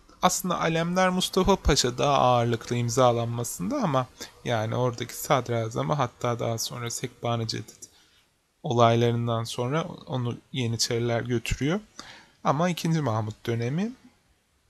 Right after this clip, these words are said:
Abdülmecit Tanzimat, Abdülaziz Islahat,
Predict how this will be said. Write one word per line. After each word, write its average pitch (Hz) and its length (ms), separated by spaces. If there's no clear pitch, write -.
Abdülmecit 170 640
Tanzimat, 175 640
Abdülaziz 120 680
Islahat, 190 520